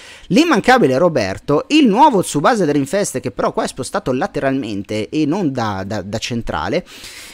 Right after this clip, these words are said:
e che credo non possa utilizzare l'uno due con Misaki se non giusto nel secondo tempo. Misaki così ad occhio mi sembra il nuovo Samurai, quindi quello che ha super riserva.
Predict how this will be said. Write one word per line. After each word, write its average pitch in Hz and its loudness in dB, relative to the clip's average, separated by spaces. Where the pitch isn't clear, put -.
e - -10
che - -4
credo 226 2
non 131 2
possa 196 0
utilizzare 123 0
l'uno 131 2
due 160 -2
con 127 -2
Misaki 139 0
se 127 -4
non 151 0
giusto 151 -4
nel 117 -4
secondo 123 -4
tempo. 98 -4
Misaki 147 0
così 139 0
ad 160 2
occhio 180 -2
mi 117 -4
sembra 170 -4
il 127 -4
nuovo 147 -4
Samurai, 135 -2
quindi 123 -2
quello 131 0
che 120 -6
ha 107 -2
super 123 -6
riserva. 110 -4